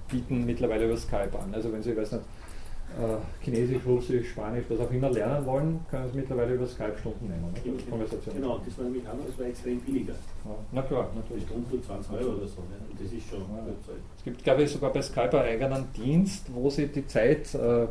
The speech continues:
Speaker 1: mitlaufen können und automatisch dann über PayPal, äh, abbuchen, ne?
Speaker 2: Genau.
Speaker 1: So lange die Stunde dauert, ne? Spannend, ne? Also auch das neue Formen der Arbeitsvermittlung.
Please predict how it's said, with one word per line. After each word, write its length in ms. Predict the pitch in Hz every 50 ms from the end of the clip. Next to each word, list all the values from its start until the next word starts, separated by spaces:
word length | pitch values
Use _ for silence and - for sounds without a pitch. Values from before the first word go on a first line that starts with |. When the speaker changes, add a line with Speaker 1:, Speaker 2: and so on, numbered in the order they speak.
| -
Speaker 1:
mitlaufen 500 | - 131 131 - 139 123 117 - 147 139
können 280 | - 135 127 139 143 143
und 180 | 135 135 -
automatisch 560 | 110 113 - 127 120 107 101 - - - - -
dann 160 | 123 117 117 117 - - - - - - - - - -
über 140 | - 120
PayPal, 640 | 113 - - 110 113 113 - - 120 117 117 123 123 120 - - -
äh, 680 | 117 110 107 107 107 - - - - - - - -
abbuchen, 460 | 107 - - - 107 - - - - 180 -
ne? 60 | -
Speaker 2:
Genau. 160 | - 123 - - - -
Speaker 1:
So 60 | 120
lange 140 | 107 98 98 -
die 60 | 123
Stunde 220 | - - 117 113 -
dauert, 280 | - 98 92 - - - -
ne? 800 | 120 120 - - - - - - - - - - - - - - - - - -
Spannend, 400 | - 110 101 92 78 - - -
ne? 60 | 139 151
Also 200 | 131 120 151 143
auch 120 | 139 139
das 220 | - 143 139 -
neue 240 | - 135 131 135 139
Formen 500 | 135 - 135 120 135 139 135 135 131 127 - - -
der 220 | 127 120 120 117 113 113 - - - - - - - 117 113
Arbeitsvermittlung. 720 | 113 107 110 107 - - 120 120 123 123 - - 110 98